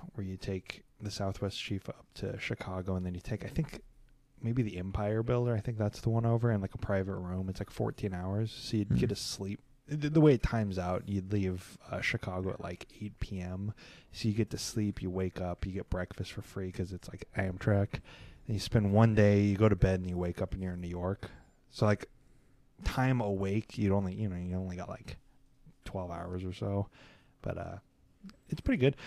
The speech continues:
Speaker 1: The problem is, is that that route, I think, is, like, fourteen hundred dollars round trip. So, like, you'd have to almost do it with my budget one way, like,
Speaker 2: Mm-hmm.
Speaker 1: seven hundred fifty dollars, and then just take the plane back from New York.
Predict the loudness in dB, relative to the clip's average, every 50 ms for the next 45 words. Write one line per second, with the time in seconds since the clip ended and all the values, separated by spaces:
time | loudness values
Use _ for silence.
0 | -16 -14 -16 -8 -4 -2 0 0 2 2 2 2 2 2 0 2 2 2 2 2
1 | 0 -2 -2 -2 -2 -2 -2 -2 0 0 0 0 -2 -4 -8 -8 -6 -4 -4 -4
2 | -4 -4 -6 -6 -6 -8 -12 -12 -12 -8 -8 -8 -8 -8 -14 -18 -18 _ _ _
3 | -20 _ -20 -20 -8 -4 -4 -4 -4 -2 -2 0 0 0 -4 -4 -6 -4 -2 0
4 | -2 0 -2 -2 -2 0 2 2 2 2 0 -2 -4 -4 -6 -6 -6 -6 -4 -4
5 | -2 -2 -4 -6 -8 -12 -16 -20 -20 -20 -4 2 4 4 4 4 2 2 4 6
6 | 6 6 6 8 8 8 8 8 6 2 2 2 4 4 4 4 2 -2 -12 -20
7 | _ 0 0 0 0 -2 -6 -6 -6 -6 -4 -4 -4 -4 -4 -2 0 2 4 6
8 | 6 6 6 2 0 0 -2 0 0 0 0 -2 -4 -4 -2 0 4 4 6 6
9 | 4 2 0 -2 -4 -8 -4 -4 -4 0 0 2 4 6 6 6 4 0 -2 -6
10 | -8 -8 -10 -6 -6 -6 -8 -6 -10 -8 -8 -8 -6 -6 -6 -4 -4 -4 -4 -6
11 | -4 -4 -2 0 0 -2 -2 -4 -6